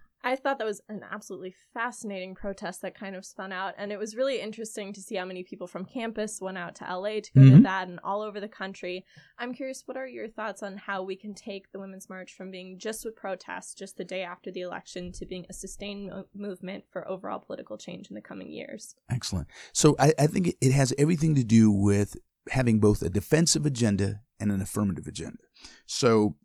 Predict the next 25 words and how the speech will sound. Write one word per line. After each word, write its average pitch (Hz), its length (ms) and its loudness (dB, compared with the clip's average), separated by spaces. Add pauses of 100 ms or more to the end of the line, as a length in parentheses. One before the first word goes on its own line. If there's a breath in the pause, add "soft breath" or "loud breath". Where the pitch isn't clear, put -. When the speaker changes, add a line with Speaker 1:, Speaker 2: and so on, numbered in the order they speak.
Speaker 2:
there's 131 200 4
certain 160 340 6
policies 123 840 2 (120)
w-, 110 280 -4
in 107 140 0
terms 117 220 2
of 104 80 0
the 87 80 0
Trump 139 280 0
administration 120 640 2
that 95 80 -2
we 101 100 0
need 98 180 0
to 104 100 -2
oppose, 165 600 2 (380 soft breath)
but 110 80 -4
there - 100 2
are - 20 0
also 160 220 4
certain 117 320 2
values 110 640 4
we 110 120 2
need 104 180 4
to - 120 0
affirm. 120 460 0